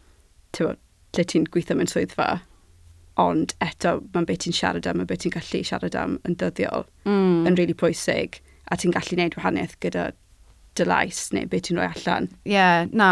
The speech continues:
Speaker 2: fi'n cytuno. So ie, un o'r pethau ni'n joio wneud yn gwaith oedd mynd â iaith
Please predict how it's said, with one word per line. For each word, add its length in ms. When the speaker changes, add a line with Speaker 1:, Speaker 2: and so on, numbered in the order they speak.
Speaker 2:
fi'n 80
cytuno. 460
So 160
ie, 160
un 80
o'r 140
pethau 180
ni'n 160
joio 380
wneud 300
yn 100
gwaith 540
oedd 320
mynd 640
â 320
iaith 560